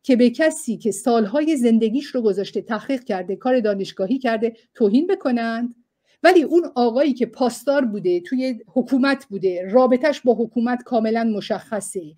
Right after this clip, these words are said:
گذشتهٔ سیاهی داره، اگر ازش سوال بکنیم «حضرت آقا خب چرا به پلیس نگفتی؟» اون از آسمان آمده،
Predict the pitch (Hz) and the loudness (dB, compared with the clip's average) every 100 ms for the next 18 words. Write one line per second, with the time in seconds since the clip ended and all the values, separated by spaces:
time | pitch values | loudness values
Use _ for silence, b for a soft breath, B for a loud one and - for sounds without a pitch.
0 | B B B _ 220 277 302 - - 311 | B B B _ 2 4 4 2 0 0
1 | 311 - 277 277 311 240 202 208 196 208 | -2 -4 2 4 4 2 0 2 2 2
2 | 247 - _ _ 311 330 349 349 349 285 | 0 -6 _ _ -2 2 2 2 0 -2
3 | 277 320 330 311 294 285 381 392 415 277 | -2 -2 -4 -4 -4 -4 -6 -6 -6 -4
4 | 262 269 277 285 - 440 440 - 285 226 | -4 -4 -8 -10 -2 2 4 2 -2 -4
5 | - 226 233 339 349 b b b - 320 | -6 -6 -6 -6 -10 b b b -6 -4
6 | 392 - _ _ _ _ - 240 220 220 | -4 -8 _ _ _ _ -4 -4 -2 -4
7 | 208 214 233 320 427 403 285 254 254 254 | -2 -4 -4 -4 -6 -4 -4 -4 -4 -6